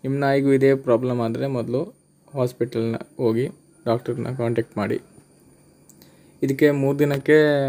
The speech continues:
antibiotic syrup ಕೊಟ್ಟಿದ್ರು, ಹೊಟ್ಟೆಗೆ ಏನೋ infection ಇದೆ ಅಂತ. ಅದಕ್ಕೋಸ್ಕರ ಅದು workout ಆಗಲಿಲ್ಲ. ಆಮೇಲೆ ಮತ್ತೆ ಹಾಸ್ಪಿಟ್ಲಿಗೆ ತೋರಿಸಿದಾಗ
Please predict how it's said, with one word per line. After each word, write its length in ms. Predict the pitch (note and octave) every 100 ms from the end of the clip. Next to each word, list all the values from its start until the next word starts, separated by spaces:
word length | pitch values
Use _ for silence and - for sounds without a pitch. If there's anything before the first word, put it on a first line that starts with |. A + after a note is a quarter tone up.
| C3 A#2
antibiotic 560 | A#2 B2 C#3 C#3 C3+ C3
syrup 280 | B2+ C3+ C3+
ಕೊಟ್ಟಿದ್ರು, 400 | B2 A#2+ A2 A#2+ - _ _ _ _
ಹೊಟ್ಟೆಗೆ 280 | C3 C3 B2+
ಏನೋ 120 | B2+
infection 480 | B2 B2+ B2 C3 A#2+
ಇದೆ 180 | A2+
ಅಂತ. 180 | A2 G#2 A#2 - _ _ _ _ _ _ _ _ _ _ _ _ -
ಅದಕ್ಕೋಸ್ಕರ 520 | C3+ - C3+ C3+ C3
ಅದು 580 | B2+ C3 C#3 C#3 C3+ C3
workout 380 | B2+ - C3+
ಆಗಲಿಲ್ಲ. 320 | B2+ B2 B2+ C#3
ಆಮೇಲೆ 240 | C3+ B2+
ಮತ್ತೆ 420 | B2 B2 - C#3
ಹಾಸ್ಪಿಟ್ಲಿಗೆ 760 | C3+ B2+ - B2 B2+ B2 A#2+ A2+
ತೋರಿಸಿದಾಗ 520 | A2+ A#2+ C3 A#2+ A#2+